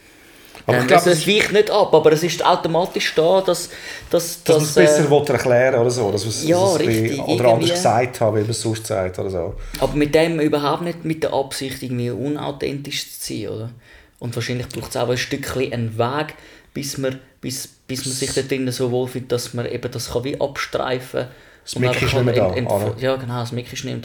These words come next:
Speaker 2: da, die Kamera ist nicht mehr da. Es ist einfach, es ist wirklich nur einfach ganz
Speaker 1: Aber da
Speaker 2: normal.
Speaker 1: habe ich auch gesagt, eben so mit der Kamera könnte ich das nicht.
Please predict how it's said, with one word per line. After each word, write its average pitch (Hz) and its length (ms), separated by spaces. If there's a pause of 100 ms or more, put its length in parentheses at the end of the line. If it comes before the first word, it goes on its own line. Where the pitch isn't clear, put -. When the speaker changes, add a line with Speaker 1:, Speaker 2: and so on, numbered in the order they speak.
Speaker 2:
da, - 120
die - 100
Kamera - 280
ist - 140
nicht 50 120
mehr - 80
da. - 320
Es - 180
ist - 120
einfach, 117 300 (600)
es 120 140
ist 117 160
wirklich - 380
nur 113 300
einfach - 220
ganz - 280
Speaker 1:
Aber 117 140
da 117 60
Speaker 2:
normal. 151 80
Speaker 1:
habe 143 100
ich 139 80
auch 120 40
gesagt, 143 300
eben 117 100
so 107 120
mit 104 120
der 123 80
Kamera 117 420
könnte 101 200
ich - 60
das 110 140
nicht. 120 200